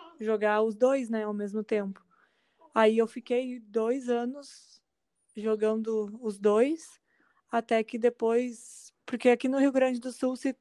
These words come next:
não tem o vôlei, né, adulto. Se tu não,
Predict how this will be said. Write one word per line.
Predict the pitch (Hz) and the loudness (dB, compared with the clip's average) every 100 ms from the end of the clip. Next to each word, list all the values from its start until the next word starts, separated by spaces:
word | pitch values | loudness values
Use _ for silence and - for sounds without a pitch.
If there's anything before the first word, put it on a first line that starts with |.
| _ - | _ -4
não | 247 254 | -2 -2
tem | 262 269 | -2 -4
o | |
vôlei, | 240 240 226 214 | 2 4 6 4
né, | 208 202 | 0 -2
adulto. | 196 202 208 - 196 _ _ _ _ _ _ _ _ | -2 -4 -6 -8 -10 _ _ _ _ _ _ _ _
Se | _ - 220 | _ -8 -2
tu | 226 | 0
não, | 220 214 220 226 220 214 208 196 | 2 2 2 0 -2 -2 -4 -6